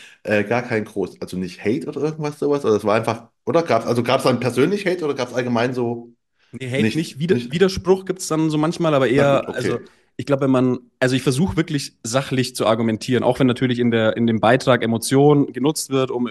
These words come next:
Speaker 2: erstmal die Leute dazu zu bringen, das zu lesen. Das ist ganz klar, das hatten wir bei uns im Ge-, bei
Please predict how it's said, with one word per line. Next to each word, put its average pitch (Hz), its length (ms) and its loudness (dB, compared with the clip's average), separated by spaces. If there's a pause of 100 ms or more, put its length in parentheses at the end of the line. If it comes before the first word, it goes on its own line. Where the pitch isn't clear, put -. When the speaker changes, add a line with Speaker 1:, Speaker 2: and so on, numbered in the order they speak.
(140)
Speaker 2:
erstmal 117 240 -2
die 113 80 -8
Leute 117 220 0
dazu 107 140 -18
zu - 140 -14
bringen, 131 220 2
das 113 140 -2
zu - 100 -6
lesen. 143 340 0
Das 117 100 -4
ist - 40 -6
ganz 113 180 -4
klar, 123 180 2
das 127 120 -6
hatten - 160 -4
wir 117 100 4
bei 117 60 4
uns 147 300 4
im 147 120 0
Ge-, 120 200 0
bei 113 180 -2